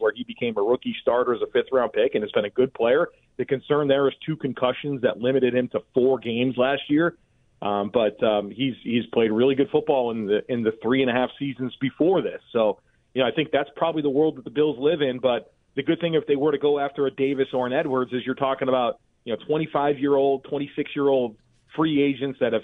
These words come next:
starting experience and have some upward mobility. You know, that's kinda where I'd like to see them go, as opposed to, all right, uh, long-term starter, um, comes available, one-year deal, they're not that good.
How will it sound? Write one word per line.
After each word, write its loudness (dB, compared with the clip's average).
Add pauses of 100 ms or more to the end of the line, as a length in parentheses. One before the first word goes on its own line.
starting 0
experience 0
and -6
have -2
some -4
upward 0
mobility. 0 (200)
You -4
know, 0
that's -2
kinda -2
where 2
I'd -4
like -2
to -14 (100)
see -12
them -6
go, 0
as 0
opposed -4
to, 0 (300)
all 0
right, 0
uh, 2 (140)
long-term 0
starter, 2 (280)
um, -2
comes -2
available, 2
one-year 2
deal, 2
they're 0
not -2
that -2
good. -2